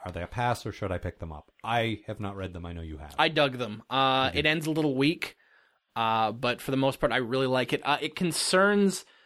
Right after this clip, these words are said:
Speaker 2: um, actually, they go m-, way more into the sort of Heart of Darkness thing.
Speaker 1: I was about to ask you, now that you've seen the movie, do they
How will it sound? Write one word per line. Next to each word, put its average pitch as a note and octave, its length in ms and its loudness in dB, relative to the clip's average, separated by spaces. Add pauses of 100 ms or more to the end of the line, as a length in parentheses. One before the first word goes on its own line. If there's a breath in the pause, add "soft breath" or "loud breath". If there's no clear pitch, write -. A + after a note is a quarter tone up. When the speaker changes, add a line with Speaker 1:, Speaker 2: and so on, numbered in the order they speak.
(400 soft breath)
Speaker 2:
um, C#3+ 420 2
actually, A3+ 320 0
they F#3 100 6
go F3+ 160 6
m-, D3+ 200 -2
way D#3+ 180 4
more E3+ 240 4
into D#3 140 2
the C#3 100 0
sort D#3 160 0
of - 80 -2
Heart D3 160 4
of C#3+ 100 0
Darkness C3 460 0
thing. A#2 260 -2
Speaker 1:
I A#2+ 120 0
was B2 200 4
about A2+ 260 2
to B2 80 0
ask A2+ 300 0
you, G2+ 280 0
now G2+ 240 0
that G#2+ 100 -2
you've G#2 160 -4
seen G#2+ 180 -2
the G2+ 80 0
movie, G2 220 0
do F#2 140 -2
they F2+ 260 -2